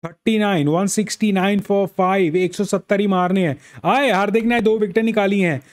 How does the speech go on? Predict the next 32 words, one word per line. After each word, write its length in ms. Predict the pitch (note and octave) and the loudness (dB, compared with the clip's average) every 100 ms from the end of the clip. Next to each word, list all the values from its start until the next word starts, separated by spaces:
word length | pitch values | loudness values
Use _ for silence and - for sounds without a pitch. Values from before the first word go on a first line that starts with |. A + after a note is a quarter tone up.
| _ - | _ -12
Let's 440 | D3+ F3 G3+ G3+ - | -2 0 0 -2 -2
see, 260 | G#3+ A3+ | 0 2
हार्दिक 320 | G3 F#3+ F#3+ G#3 | 0 0 0 0
ने 140 | G#3 | 0
इकोनॉमिकली 560 | G3+ F#3+ G3+ G#3+ A#3 A3 | 0 0 2 2 2 2
कैसा 260 | F#3+ F#3 | 2 2
डाला 220 | F3 D#3 | 2 0
है, 60 | D#3 | 0
वो 200 | D#3+ G3 | 0 0
देखने 260 | G3 E3+ F#3+ | 0 0 0
वाली 160 | F3 | 0
बात 220 | E3+ C#3 | 0 -2
है। 100 | C#3+ - _ _ _ F#3 | -6 -10 _ _ _ -2
चार 240 | F#3+ A3 | 0 2
ओवरों 320 | A3+ A3 A3 | 0 0 0
में 160 | A3+ A3+ | 0 0
चौंतीस, 720 | G#3+ F#3+ F3+ G#3+ D3+ - - - | 0 0 0 0 0 -4 -8 -2
ठीक 280 | G#3 A3+ | 0 0
है। 160 | G3 F#3+ - - - _ _ | -2 -4 -10 -20 -20 _ _
आज 340 | E3 F3+ F#3+ F3 | -2 0 0 -2
जो 260 | E3+ G3+ | -2 0
है 100 | F3+ | 0
इसकी 260 | F#3 - G#3 | 0 -2 0
run 200 | F3 E3+ | 0 0
rate, 200 | F#3+ F3 | 0 0
चलो, 320 | F#3+ F3+ F3+ - - - - | 0 -2 -2 -10 -16 -14 -6
खैर, 260 | - F3 E3 | 0 0 0
साढ़े 380 | - D#3+ F3 F3+ | 0 0 2 0
आठ 160 | E3 | 0
की 120 | E3 | 0
रही 200 | E3 D#3 | 0 0
है। 140 | E3 | 0